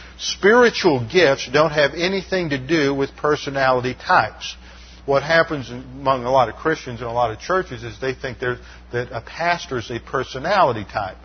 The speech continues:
And so they have this idea that a, that a pastor acts a certain way, talks a certain way, always, uh, you know, hugs the old ladies and kisses all the babies and,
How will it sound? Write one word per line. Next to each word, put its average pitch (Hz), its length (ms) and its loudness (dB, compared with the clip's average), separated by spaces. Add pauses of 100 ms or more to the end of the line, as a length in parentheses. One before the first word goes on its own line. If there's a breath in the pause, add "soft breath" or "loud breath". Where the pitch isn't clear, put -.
(420 loud breath)
And 127 120 -6
so 139 200 0
they 131 160 -2
have 127 160 0
this 139 200 -2
idea 127 360 0
that 117 120 -6
a, 110 80 -4 (520 loud breath)
that 127 100 2
a 120 60 2
pastor 185 720 0 (500 loud breath)
acts 175 380 2
a 160 60 -6
certain 123 420 -4
way, 110 200 -4 (160)
talks 151 420 4
a 127 60 -4
certain 117 480 -8
way, 110 260 -2
always, 127 640 2
uh, 127 280 0 (360 loud breath)
you 127 160 -4
know, 127 260 0 (140)
hugs 127 440 0
the 131 140 -4
old 123 280 0
ladies 120 520 -4
and 127 180 -10
kisses 120 400 -10
all 120 220 0
the 123 80 -8
babies 113 800 -6
and, 120 160 -6